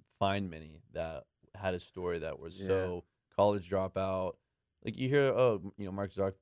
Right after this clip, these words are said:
Speaker 1: Zuckerberg dropped out of college," but that, you know,
Speaker 2: But he's
Speaker 1: like, that,
Speaker 2: also an
Speaker 1: that,
Speaker 2: alien.
Speaker 1: yeah, exactly. So that just doesn't, it's not relatable. It's like, I have no exact skill set. I'm not a great coder, designer. Um,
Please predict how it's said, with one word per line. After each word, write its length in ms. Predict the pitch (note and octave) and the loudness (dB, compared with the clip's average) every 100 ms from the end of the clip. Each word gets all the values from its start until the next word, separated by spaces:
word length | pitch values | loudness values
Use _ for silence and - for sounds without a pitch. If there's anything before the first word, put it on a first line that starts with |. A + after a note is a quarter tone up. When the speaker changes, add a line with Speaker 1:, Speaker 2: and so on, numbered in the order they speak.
| - | -8
Speaker 1:
Zuckerberg 400 | F#2+ F#2 E2+ F2 | -8 -6 -10 -8
dropped 240 | E2+ F2+ | -8 -6
out 80 | E2+ | -8
of 120 | F2 | -10
college," 320 | - E2+ F2+ F#2+ | -8 -6 -8 -10
but 180 | F2+ E2 | -10 -4
that, 180 | G2+ - - | -4 -4 -8
you 100 | G#2 | -16
know, 160 | E2+ - | -14 -14
Speaker 2:
But 80 | G2+ | -10
he's 100 | F#2+ | -4
Speaker 1:
like, 0 | |
that, 60 | G2 | -4
Speaker 2:
also 200 | G2 F#2+ | -4 -4
an 60 | |
Speaker 1:
that, 100 | F#2+ | -4
Speaker 2:
alien. 340 | F#2 F2+ E2+ G2 | -4 -4 -4 -4
Speaker 1:
yeah, 180 | F#2 D#2 | -6 -6
exactly. 560 | F#2+ G#2 A#2 G#2 D#2+ E2+ | -4 2 4 2 -4 -2
So 280 | A#2+ A#2+ | 2 4
that 140 | A#2+ B2 | 4 0
just 160 | D#3 B2+ | 0 4
doesn't, 320 | C#3+ C3+ C#3 - | 4 4 -2 -6
it's 140 | A2+ | -2
not 120 | D3 | -2
relatable. 520 | G2+ G2+ G#2 A2 C2+ B1+ | 0 -2 -2 -4 -6 -10
It's 100 | - | -4
like, 200 | F2+ F2 F#2+ | -4 -2 -2
I 80 | |
have 100 | G2+ | 0
no 440 | G#2 G#2+ A#2+ A#2+ A#2+ _ _ _ _ - | 0 2 4 2 0 _ _ _ _ -6
exact 540 | G2 F#2+ G2 G2 G#2 | -4 0 2 2 0
skill 320 | - - G2 | -8 -4 -2
set. 240 | F#2+ F#2+ F#2 | 0 -2 -2
I'm 80 | F#2 | -2
not 140 | F#2+ | -6
a 60 | F#2+ | -4
great 220 | G2 F#2+ | -2 -4
coder, 380 | - F#2 F#2+ F#2+ | -2 -2 0 -4
designer. 640 | F2+ F2+ F#2+ F#2 F#2 F#2+ F#2+ _ _ _ _ - | -6 -8 -8 -8 -8 -10 -12 _ _ _ _ -6
Um, 580 | F2 D#2 C#2 D#2+ D#2 | -4 -4 -6 -10 -14